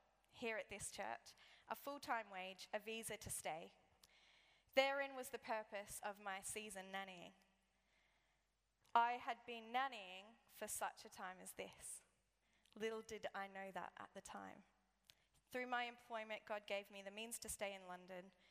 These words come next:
a job that I love, and he uses me in it daily. It has been for this season my calling.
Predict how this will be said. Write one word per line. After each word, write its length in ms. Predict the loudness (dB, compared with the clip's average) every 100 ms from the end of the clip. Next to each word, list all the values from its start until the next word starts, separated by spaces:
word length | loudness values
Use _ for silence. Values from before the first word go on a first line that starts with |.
| -20 -20 -6
a 60 | -4
job 280 | 4 4 4 2
that 100 | 2
I 140 | 2
love, 320 | -2 -4 -4 -10 -4 -4
and 120 | -4
he 160 | -6
uses 500 | -8 -4 -2 -2 -4 -8 -14 -6
me 200 | -2 -2
in 80 | -2
it 160 | -4 -8 -2
daily. 460 | 0 0 -2 -10 -12 -20 -20 _ _ _ _ _ _ _ -20 _ _ _ _ -2
It 120 | 4
has 240 | 4 4 0
been 220 | -8 -8
for 120 | -8 -6
this 160 | -2
season 360 | -2 -2 -6 -6 -4
my 120 | -4
calling. 400 | -4 -4 -4 -8